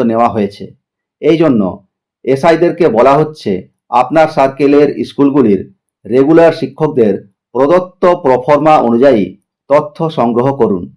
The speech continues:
তিন কপি প্রোফর্মা ও সফট কপি ডিপিএসসি অফিসে আগামী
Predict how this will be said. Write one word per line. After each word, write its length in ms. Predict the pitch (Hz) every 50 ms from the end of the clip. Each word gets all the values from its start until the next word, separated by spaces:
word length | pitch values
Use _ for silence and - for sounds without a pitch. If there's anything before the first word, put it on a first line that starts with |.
| _ _ _ _ _ _ _ _ _ _ -
তিন 140 | 151 165 175 - -
কপি 240 | 170 165 165 170 156 156 151
প্রোফর্মা 460 | - 117 - 143 143 135 151 156 160 170 190 180 _ _ _ _ _ _ _ -
ও 60 | 120 120 117 -
সফট 200 | - 151 151 - - 160
কপি 240 | 143 - 104 98 92 92 - _ _ _ _ - 95 113
ডিপিএসসি 540 | 139 - - 165 170 170 160 - - 165 165 - 120 117
অফিসে 340 | - 160 151 - - 104 - - - _ _ _ _ - 113 123
আগামী 280 | 127 151 156 160 165